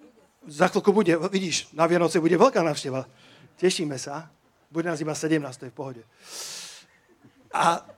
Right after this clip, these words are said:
a tí študenti boli tak horliví počúvať všetko, čo hovorí, že si zapisovali a robili zápisky a z toho vznikli potom mnohé z jeho, z jeho kníh, ktoré sami študenti napísali.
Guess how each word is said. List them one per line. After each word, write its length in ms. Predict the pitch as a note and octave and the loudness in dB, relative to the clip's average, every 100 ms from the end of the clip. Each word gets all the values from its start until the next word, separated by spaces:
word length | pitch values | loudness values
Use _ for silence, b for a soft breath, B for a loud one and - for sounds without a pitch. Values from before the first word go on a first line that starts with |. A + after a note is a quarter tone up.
| _ - | _ -2
a 40 | F#3+ | 0
tí 160 | G3 | 0
študenti 560 | - - D4+ C4+ A3 G#3+ | -2 0 4 4 4 4
boli 160 | G#3 | 4
tak 240 | G3+ F#3+ E3+ | 6 2 4
horliví 480 | D#3+ A3+ B3 A3+ G#3 | 4 6 6 4 6
počúvať 480 | A3 A3+ A3+ G#3 | 4 6 4 4
všetko, 320 | G3 G#3 G#3 G3+ | 4 0 0 4
čo 160 | F#3+ | 4
hovorí, 160 | G3 F#3 | 6 4
že 160 | E3+ | 0
si 160 | E3 D#3+ | -6 0
zapisovali 640 | G3+ G#3 - G3 F3+ E3+ | 0 0 -4 -2 0 2
a 40 | E3 | 2
robili 160 | E3+ E3 | 0 0
zápisky 480 | F3 F#3+ G3 - E3 | 0 0 -4 -8 -8
a 80 | |
z 80 | D3+ | -6
toho 240 | A3 G#3+ E3 | -2 -2 0
vznikli 320 | F#3+ F#3 E3 | -2 0 -2
potom 320 | E3 E3 D3+ - b - | -2 -2 -4 -10 b -10
mnohé 320 | F3+ F#3 F3 | 2 4 4
z 160 | C#3+ D#3 | 2 2
jeho, 240 | D3 C#3+ C3 _ _ _ | 2 0 -4 _ _ _
z 160 | B2+ D#3+ | -2 -2
jeho 80 | D3 | -2
kníh, 320 | E3 F#3 F3+ | 2 4 4
ktoré 400 | - D#3 D3 C#3 - - | 0 0 0 -2 -12 -8
sami 320 | - G#3+ - | 0 0 0
študenti 320 | G3+ F#3+ F3+ | 2 2 2
napísali. 480 | F3 F3 E3 D3+ | 0 0 -2 -4